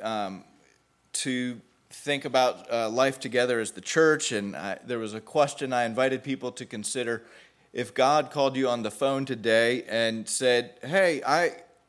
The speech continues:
I'm gonna answer one prayer that you have," um, whatever it is, except for, I, I mean, we all could use an extra million dollars, so I just said,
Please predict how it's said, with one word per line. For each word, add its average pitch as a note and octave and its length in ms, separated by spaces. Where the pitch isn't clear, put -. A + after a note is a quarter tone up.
I'm F3 100
gonna F#3 160
answer E3 300
one G3+ 280
prayer G#3 340
that B2 140
you G#2+ 140
have," D#2 380
um, A2+ 400
whatever F3 340
it D3+ 60
is, D#3+ 160
except F3 420
for, D#3 280
I, A2+ 140
I A#2 40
mean, B2 300
we C#3+ 140
all D#3+ 220
could C#3+ 200
use C3+ 260
an A#2+ 80
extra B2 300
million A2 320
dollars, G2 340
so A2 200
I A2 80
just B2 240
said, B2 220